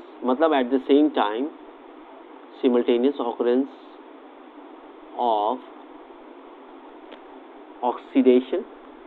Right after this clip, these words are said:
and reductions and reductions happens, and reductions happen।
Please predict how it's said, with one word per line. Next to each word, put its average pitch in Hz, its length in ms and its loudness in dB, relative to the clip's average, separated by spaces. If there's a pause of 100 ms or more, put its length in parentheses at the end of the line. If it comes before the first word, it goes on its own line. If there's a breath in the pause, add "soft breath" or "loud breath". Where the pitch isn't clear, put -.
(960)
and 113 240 -4
reductions 117 540 -4 (1300)
and 104 400 -8 (1400)
reductions 107 440 -12 (120)
happens, 92 320 -14 (840)
and 113 140 -6
reductions 110 440 -4 (520)
happen। 92 320 -12